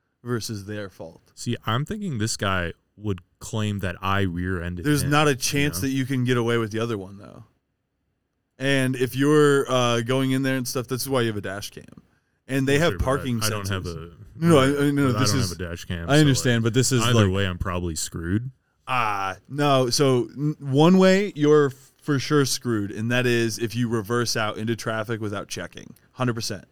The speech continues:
Speaker 2: Mm.
Speaker 1: Because it's, uh, if you do that without checking and stuff, it's, oh, it's gonna be your fault. The other way, you actually have the chance of it being their fault.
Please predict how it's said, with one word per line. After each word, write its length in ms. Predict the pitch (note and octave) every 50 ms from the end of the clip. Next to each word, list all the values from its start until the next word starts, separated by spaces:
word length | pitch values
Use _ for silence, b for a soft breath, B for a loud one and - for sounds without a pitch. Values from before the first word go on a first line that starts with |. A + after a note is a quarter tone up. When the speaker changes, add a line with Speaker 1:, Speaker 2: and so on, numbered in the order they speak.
| _ _ _ _ _ _ _ _ _ _ _ _ _ _ _ _ _ _ _ _ _ _ A2
Speaker 2:
Mm. 80 | G#2+ G#2
Speaker 1:
Because 220 | C#3 C#3 D3+ C#3+
it's, 180 | D3 C#3 A#2+ - -
uh, 240 | C#3 C3+ C3+ C3 B2
if 140 | C3 B2+ A#2
you 140 | C3+ D#3 D#3
do 200 | B2+ C3+ D3 C#3+
that 340 | D3 D#3+ E3+ F3+ F3+ - C3+
without 300 | C#3 C3 C3 B2+ B2 A2
checking 320 | - D#3 C#3 C3+ C3 B2
and 80 | A#2 A2
stuff, 180 | B2 A2+ G2+
it's, 140 | G#2+ G2 - _ _ -
oh, 220 | B2 C3 B2+ B2+ -
it's 140 | B2 A2 -
gonna 200 | - C#3 C3 B2
be 80 | A2+ A2
your 160 | G2+ G2+ F#2
fault. 280 | - - G#2 - - - _ _ _ _ _ _ _ _ _ _ _ _ _
The 120 | - C#3 D3
other 160 | E3+ F3+ E3+
way, 220 | D3+ C#3 C3 B2
you 220 | A#2+ A#2 B2+ B2+ B2
actually 360 | C3 B2 - - B2+ A#2+ A2
have 200 | B2+ C3 B2 A2
the 100 | A2 A2+
chance 520 | - - - - C#3 C3 B2+ B2+ A#2 - A#2+
of 260 | A2+ G#2 G2+ G2+ B2+
it 260 | A#2+ A2+ - - G2+
being 280 | G2 A2+ A2 G#2 G2+ G2
their 220 | G2+ G2+ G2+ G2
fault. 420 | - - D#2+ - - - - _